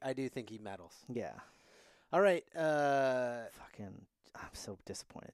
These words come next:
Speaker 2: Jordan Burroughs didn't make the team.
Speaker 1: I think we all are. It's, it's weird that, like, the first time in a decade
Speaker 2: I don't think it's
Speaker 1: we're,
Speaker 2: weird
Speaker 1: we're
Speaker 2: 'cause
Speaker 1: not
Speaker 2: you
Speaker 1: gonna
Speaker 2: know what's gonna
Speaker 1: watch
Speaker 2: happen.
Speaker 1: Well,
Speaker 2: I'm just
Speaker 1: yeah.
Speaker 2: disappointed that he didn't get to do it on his own terms, and we didn't get to see him do a final Olympics.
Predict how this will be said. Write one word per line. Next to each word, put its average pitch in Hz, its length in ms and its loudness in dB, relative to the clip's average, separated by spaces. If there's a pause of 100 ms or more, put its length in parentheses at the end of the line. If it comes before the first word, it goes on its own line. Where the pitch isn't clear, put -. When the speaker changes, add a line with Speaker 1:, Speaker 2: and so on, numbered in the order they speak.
Speaker 2:
Jordan 95 200 -8
Burroughs 90 240 -6
didn't 92 160 -14
make 87 100 -16 (100)
the - 60 -20
team. 90 200 -14 (160)
Speaker 1:
I - 200 -8
think 160 180 -4
we 98 140 -10
all 190 400 -2
are. - 80 -20 (280)
It's, 196 220 6
it's 202 300 2
weird 214 480 4
that, 151 220 4
like, 151 280 2
the 156 100 6
first 202 360 2
time 240 180 0
in 226 60 2
a 202 60 6
decade 120 540 -2 (100)
Speaker 2:
I 175 120 2
don't 226 140 6
think 240 140 0
it's 147 140 4
Speaker 1:
we're, 143 60 0
Speaker 2:
weird 151 540 4
Speaker 1:
we're 175 100 8
Speaker 2:
'cause 170 60 2
Speaker 1:
not 185 120 6
Speaker 2:
you 170 60 4
Speaker 1:
gonna 170 120 6
Speaker 2:
know - 60 10
what's 135 120 4
gonna 156 120 8
Speaker 1:
watch 175 140 4
Speaker 2:
happen. 139 400 0
Speaker 1:
Well, 180 120 -4
Speaker 2:
I'm 180 160 4
just 196 180 4
Speaker 1:
yeah. 233 60 2
Speaker 2:
disappointed 170 480 4
that 139 120 6
he 135 120 0
didn't 147 260 2
get 143 160 2
to 139 80 0
do 117 240 2
it 131 80 6
on 113 120 0
his 107 120 -6
own 110 240 -2
terms, 104 540 -10 (420)
and 113 120 -4
we 113 80 0
didn't 127 200 0
get 135 160 2
to 120 80 -6
see 127 260 -2
him 120 200 -2
do 110 400 2
a 104 60 -8
final 117 440 -2
Olympics. 107 580 -2